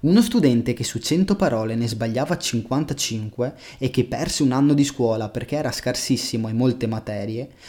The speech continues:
ottenne l'anno seguente una media di novantuno e divenne uno dei migliori in ortografia. Un ragazzo che fu mandato via da un'università perché aveva uno scarso rendimento,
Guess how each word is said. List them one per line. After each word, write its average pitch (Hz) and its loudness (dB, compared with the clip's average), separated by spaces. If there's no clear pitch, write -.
ottenne 147 0
l'anno 143 4
seguente 135 2
una 175 2
media 120 2
di 113 2
novantuno 131 2
e 143 2
divenne 143 2
uno 143 4
dei 139 4
migliori 139 2
in 120 4
ortografia. 123 -4
Un 135 4
ragazzo 151 2
che 202 -2
fu 196 -2
mandato 135 2
via 127 4
da 113 -2
un'università 120 0
perché - -4
aveva 131 2
uno 110 -4
scarso 127 -6
rendimento, 113 -2